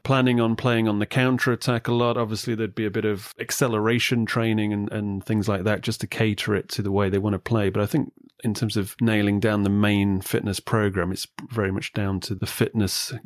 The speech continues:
guy sorry, that was Jay off Twitter. Another question, Nigel Dawson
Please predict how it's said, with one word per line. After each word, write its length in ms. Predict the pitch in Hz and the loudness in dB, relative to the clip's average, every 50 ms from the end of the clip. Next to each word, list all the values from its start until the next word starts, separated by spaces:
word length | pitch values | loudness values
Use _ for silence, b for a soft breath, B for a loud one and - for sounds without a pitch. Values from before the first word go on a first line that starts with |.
| 113 101 - | -10 -4 0
guy 440 | - 107 101 104 98 95 98 92 85 B B B B B B B B B B B B _ | 0 2 4 4 2 2 2 2 0 B B B B B B B B B B B B _
sorry, 160 | - - 123 120 | -2 0 2 2
that 120 | 131 139 | 2 2
was 140 | 127 117 98 | 0 0 -2
Jay 460 | 98 - 131 123 117 113 110 104 92 | -2 0 0 2 2 2 0 0 -4
off 280 | 104 - 117 104 - - | -6 -6 -8 -8 -8 -8
Twitter. 640 | - 127 120 117 - - 117 101 101 101 104 120 - _ | -2 -2 -2 -2 -2 -2 -2 -2 -2 -2 -4 -10 -14 _
Another 360 | - 120 123 151 151 160 147 - _ - | -2 0 0 2 2 0 -2 -2 _ -18
question, 800 | - - 156 151 143 143 - - - - - 139 135 131 127 127 | -12 -4 -2 -2 -2 -2 -4 -6 -8 -4 -4 -2 0 0 2 2
Nigel 420 | 139 143 139 139 123 135 135 131 | 2 2 0 0 0 -2 -2 -2
Dawson 760 | 120 113 - 139 143 139 135 - - - 127 127 127 127 123 | -2 0 0 0 0 0 -4 -4 -2 0 0 2 0 0 -2